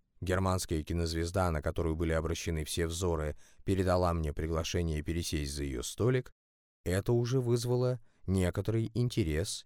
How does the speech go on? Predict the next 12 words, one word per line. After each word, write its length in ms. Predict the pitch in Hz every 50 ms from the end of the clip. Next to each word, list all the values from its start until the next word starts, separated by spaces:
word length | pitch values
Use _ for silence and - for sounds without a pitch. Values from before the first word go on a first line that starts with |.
| - -
и 120 | - 131
к 100 | 135 -
моей 520 | 135 143 147 131 92 78 71 71 71 73 - - _ _ _ _ -
персоне. 520 | 95 90 82 - - 85 65 62 57 - - _ _ _ _ _ _ _ _ _ _ _ _ _ _
Вскоре 420 | - - - - - 147 135 127 117
судьба 380 | - - 117 110 113 113 110
снова 420 | 107 - - 113 117 113 98 90 80
свела 380 | - - 85 80 80 80 80
Чаплина 580 | 78 - - 107 113 110 113 113 110 110 110 107
и 180 | - - 107 98
Полу 340 | - 98 95 95 95 98
Негри. 540 | 98 95 92 90 85 80 73 69 64 64 -